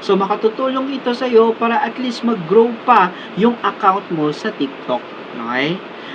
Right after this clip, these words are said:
So, second, okay, let's just say, na-click mo na yung link sa go live, no? Nag-go live ka na for almost twenty-five, uh, to thirty minutes. Second is dapat gumawa ka ng topic regarding sa go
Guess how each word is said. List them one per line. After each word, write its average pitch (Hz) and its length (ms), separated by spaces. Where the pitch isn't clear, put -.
So, 220 240
second, 247 720
okay, 165 400
let's 214 320
just 226 160
say, 214 320
na-click 180 400
mo 208 160
na 214 80
yung 185 240
link 233 240
sa 165 160
go 180 160
live, 165 400
no? 139 240
Nag-go 156 400
live 226 320
ka 208 80
na 208 160
for 208 160
almost 175 560
twenty-five, 170 640
uh, 143 240
to 156 160
thirty 165 320
minutes. 139 640
Second 208 720
is 175 240
dapat 196 560
gumawa 175 560
ka 185 160
ng 175 160
topic 196 560
regarding 156 720
sa 180 320
go 127 320